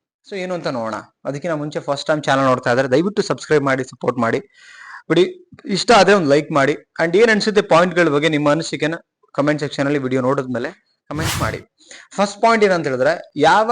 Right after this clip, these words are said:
ವ್ಯಕ್ತಿ ನಿಮ್ಮ ನಂಬ್ತಾ ಇಲ್ವಲ್ಲ, so ಆ ವ್ಯಕ್ತಿ ಹತ್ರ ಪ್ರೀತಿನ ಎಕ್ಸ್‌ಪೆಕ್ಟ್ ಮಾಡಕ್ ಹೋಗ್ಬೇಡಿ. ನೋಡಿ, ನಂಬಿಕೆ ಇದ್ದಾಗ್ಲೇನೆ ಒಂದು ಪ್ರೀತಿ, ಪ್ರೀತಿ ಹುಟ್ಟೋಕ್ ಸಾಧ್ಯ.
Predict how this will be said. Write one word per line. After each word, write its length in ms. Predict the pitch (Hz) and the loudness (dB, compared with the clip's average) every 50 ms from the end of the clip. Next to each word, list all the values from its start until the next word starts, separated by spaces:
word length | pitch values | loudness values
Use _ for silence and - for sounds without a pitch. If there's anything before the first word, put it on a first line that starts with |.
| 240 240 220 | 2 0 0
ವ್ಯಕ್ತಿ 300 | 170 185 180 185 - 220 | -2 -4 -6 -6 -6 -4
ನಿಮ್ಮ 200 | 190 180 170 156 | -2 -2 0 0
ನಂಬ್ತಾ 360 | 143 139 139 175 170 - 180 | 0 0 -2 -2 0 0 2
ಇಲ್ವಲ್ಲ, 280 | 147 123 110 - 123 156 156 143 135 - | 2 2 0 0 0 0 0 -2 -4 -2
so 80 | 170 | 0
ಆ 80 | 160 139 | 2 2
ವ್ಯಕ್ತಿ 280 | 143 151 147 - - 165 | 2 0 -4 -6 -6 -6
ಹತ್ರ 200 | 151 - 165 151 | -4 -2 -2 -4
ಪ್ರೀತಿನ 460 | 135 - 135 156 156 160 160 147 156 156 - | -4 -4 -6 -6 -6 -6 -8 -8 -8 -8 -10
ಎಕ್ಸ್‌ಪೆಕ್ಟ್ 420 | 135 - - - - 143 - - | -10 -12 -12 -8 -8 -8 -6 -4
ಮಾಡಕ್ 260 | 123 117 113 123 123 | -4 -2 -2 -2 -4
ಹೋಗ್ಬೇಡಿ. 380 | - 147 127 110 110 110 107 - - _ _ _ - - - - | -6 -8 -8 -8 -8 -8 -8 -10 -10 _ _ _ -20 -20 -14 -10
ನೋಡಿ, 160 | 220 220 196 | -4 -4 -2
ನಂಬಿಕೆ 320 | 160 151 160 175 165 208 196 | -2 -2 -2 -2 -2 -2 -2
ಇದ್ದಾಗ್ಲೇನೆ 400 | 180 170 170 165 160 165 165 175 | 0 0 0 0 2 0 -2 -2
ಒಂದು 140 | 160 143 | -4 -6
ಪ್ರೀತಿ, 340 | 127 - 143 139 139 - 151 | -8 -8 -8 -8 -8 -8 -12
ಪ್ರೀತಿ 320 | 131 - - 151 156 156 147 | -10 -6 -6 -6 -6 -6 -10
ಹುಟ್ಟೋಕ್ 340 | 135 131 131 - 139 135 | -12 -10 -8 -8 -10 -8
ಸಾಧ್ಯ. 400 | - - 120 113 117 113 117 107 | -6 -4 -4 -4 -4 -6 -8 -8